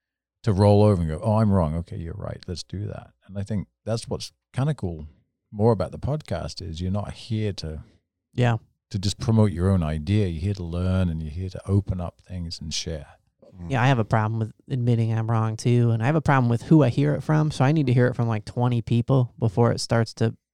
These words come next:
Speaker 2: make sense in my pea brain to change a tactic and be like, "Oh,
Speaker 3: Mm.
Speaker 2: I should, I should stop doing that." In the sense of, like,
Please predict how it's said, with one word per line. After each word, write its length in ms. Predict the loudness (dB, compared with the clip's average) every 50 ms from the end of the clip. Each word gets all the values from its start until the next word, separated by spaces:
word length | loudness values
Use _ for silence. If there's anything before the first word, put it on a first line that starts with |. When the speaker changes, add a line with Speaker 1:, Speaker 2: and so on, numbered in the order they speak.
| _
Speaker 2:
make 220 | -6 -4 -4 -4 -4
sense 300 | -2 -2 -2 -2 -2 -2
in 100 | -2 -2
my 140 | 0 -2 -2
pea 180 | -2 -2 -2 0
brain 380 | 2 2 2 2 2 0 -2 -4
to 80 | -8 -6
change 280 | -4 -2 -2 -2 -2
a 60 | -2
tactic 560 | -2 -2 -2 -2 -2 -2 -4 -4 -4 -6 -12 _ -10
and 120 | -8 -6 -4
be 100 | -2 -2
like, 160 | -2 -2 -2
"Oh, 120 | 0 0 2
Speaker 3:
Mm. 20 | 2
Speaker 2:
I 60 | 0
should, 200 | -2 -4 -8 -12 _ _ _ _ _
I 80 | -12 -12
should 140 | -12 -12 -14
stop 240 | -16 -14 -14 -14 -12
doing 240 | -12 -12 -12 -10 -12
that." 200 | -12 -12 -14 _ _ _ _ _ _ _ _ _ _ _ _ _ _ _ _ 4
In 140 | 6 6
the 160 | 6 6 4 2
sense 280 | 0 0 0 2 2 0
of, 100 | 2 2
like, 220 | 2 2 0 -2